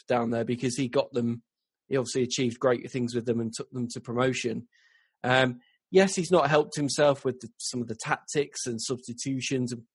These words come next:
the style of play at times, but yeah, I, I think that separation that we've all had from football and that the fact we haven't enjoyed it as much watching from home and sometimes it's, the results haven't been great. I think it's a combination of factors that have,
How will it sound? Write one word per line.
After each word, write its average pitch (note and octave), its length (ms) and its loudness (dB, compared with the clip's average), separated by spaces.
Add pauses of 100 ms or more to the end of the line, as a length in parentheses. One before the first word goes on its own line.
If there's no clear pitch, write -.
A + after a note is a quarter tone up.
(100)
the B2 80 -4
style A#2+ 340 0
of A2+ 100 -12
play C#3 280 0
at - 140 -8
times, A2+ 400 -8
but A#2+ 180 -4 (500)
yeah, A#2+ 180 2
I, C#3 160 2 (120)
I C3 60 -2
think E3 220 -2
that D#3 180 0
separation D3+ 760 2
that C3 100 -4
we've C3+ 160 -2
all C3 200 2
had B2 220 -2
from B2 300 -4
football B2+ 480 2
and A#2+ 180 4
that A#2+ 200 -2 (600)
the C#3+ 60 -4
fact G#3 180 2
we E3 80 4
haven't D#3+ 360 2 (120)
enjoyed C3+ 440 4
it B2 200 -2
as A#2 120 -4
much B2 380 -2 (300)
watching B2 420 -2
from A#2+ 300 0
home A#2+ 400 2
and A2 180 -2 (460)
sometimes A#2+ 440 -2
it's, A#2+ 140 -8 (180)
the B2+ 60 -2
results A#2 380 -4
haven't A2+ 220 -6
been A2+ 160 -4
great. B2 360 2 (280)
I C#3 80 2
think E3 160 4
it's D3+ 140 4
a D3 60 2
combination C#3+ 640 2
of A#2 80 0
factors B2 460 0
that B2+ 160 2
have, A2+ 100 -10